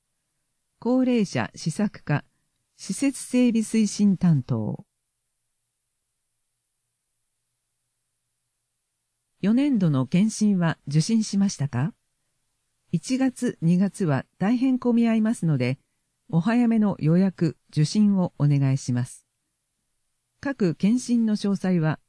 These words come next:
区ホームページをご覧になるか、お問い合わせください。ホームページは、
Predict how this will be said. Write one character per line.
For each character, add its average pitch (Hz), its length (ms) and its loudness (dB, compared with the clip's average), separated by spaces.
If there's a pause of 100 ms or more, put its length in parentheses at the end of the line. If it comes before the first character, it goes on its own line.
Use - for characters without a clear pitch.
(260)
区 247 320 -2
ホ 220 180 -2
ー - 20 4
ム 254 140 4
ペ 247 200 0
ー - 20 0
ジ 156 120 0
を 143 80 2
ご 139 120 2
覧 180 160 2
に 175 100 2
な 175 140 2
る 135 80 -2
か、 113 240 -6 (440)
お 147 80 -2
問 226 220 0
い 226 60 2
合 220 60 2
わ 214 60 0
せ 208 120 -2
く 170 100 -4
だ 156 100 0
さ 127 180 -6
い。 - 120 -10 (1120)
ホ 233 160 -2
ー 269 40 4
ム 269 120 4
ペ 247 160 0
ー 208 60 4
ジ 143 120 -2
は、 131 200 0